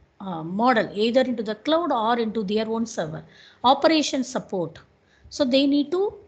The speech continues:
take care of all the internal operations together. There are different departments will be working, functioning. Uh, if you consider Amazon, they will be having freight services, they will be ha-, having, uh,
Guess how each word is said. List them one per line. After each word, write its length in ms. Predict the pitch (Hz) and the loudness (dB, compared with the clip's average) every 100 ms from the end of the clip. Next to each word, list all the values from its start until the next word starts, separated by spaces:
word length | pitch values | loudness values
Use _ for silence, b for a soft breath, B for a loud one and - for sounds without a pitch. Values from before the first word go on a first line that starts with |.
| _ - | _ 0
take 240 | 294 311 - | 2 2 0
care 220 | 294 247 | 0 0
of 180 | 247 - - | -4 -6 -4
all 460 | 226 269 311 339 | 2 4 2 0
the 80 | 330 | -4
internal 800 | 294 240 254 254 277 269 269 285 | -4 0 0 2 4 4 2 -2
operations 800 | 214 220 233 214 202 - 220 - | -2 -2 0 0 -2 -4 -6 -8
together. 480 | - 170 170 160 151 | -10 -8 -8 -8 -10
There 260 | 170 220 240 | -4 0 4
are 80 | 277 | 4
different 680 | 202 240 - 349 330 240 | 2 -2 0 0 2 0
departments 640 | 220 220 269 277 277 247 - | -2 2 2 2 0 -2 -4
will 140 | 214 | -8
be 160 | 190 226 | -6 -6
working, 500 | 190 196 196 214 165 | -4 -4 -4 -6 -6
functioning. 680 | 160 214 208 - 214 160 - B B B B _ - | -2 -2 -2 -2 -2 -4 -8 B B B B _ 0
Uh, 200 | 202 180 | 2 2
if 160 | 233 247 | 0 2
you 80 | |
consider 480 | 247 247 240 311 302 | 4 4 4 6 6
Amazon, 560 | 262 240 285 277 339 403 - - | 6 4 2 2 0 -2 -14 -2
they 160 | 208 | 2
will 120 | 240 233 | 2 4
be 180 | 285 | 2
having 360 | 269 247 247 302 | 4 2 0 -2
freight 360 | - 220 247 240 | 0 2 2 2
services, 640 | 285 269 285 - 330 - | 0 2 0 -2 -6 -6
they 180 | 196 214 | -2 0
will 140 | 220 214 | 0 -2
be 200 | 269 247 | 0 2
ha-, 320 | 240 240 220 | 2 2 2
having, 300 | 247 269 330 B B B - | 0 2 0 B B B 0
uh, 420 | 196 196 190 | 2 4 2